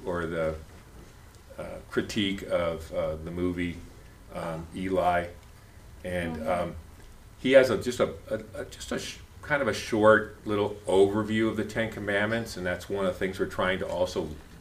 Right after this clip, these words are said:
Speaker 1: get down in this class is, you know, kind of how they all, uh,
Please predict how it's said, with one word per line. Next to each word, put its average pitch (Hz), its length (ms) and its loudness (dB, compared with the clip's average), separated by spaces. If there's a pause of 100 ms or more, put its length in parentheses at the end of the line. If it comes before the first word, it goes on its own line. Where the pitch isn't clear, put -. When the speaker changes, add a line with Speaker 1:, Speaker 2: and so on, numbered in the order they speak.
(140)
Speaker 1:
get 98 260 -2
down 92 320 2
in 98 100 -2
this 95 160 -2
class 95 480 0
is, 80 200 -10 (460)
you 85 60 -8
know, 82 60 -10
kind 101 200 0
of 90 80 -2
how 92 200 4
they 87 160 2
all, 87 380 4 (600)
uh, 82 240 -2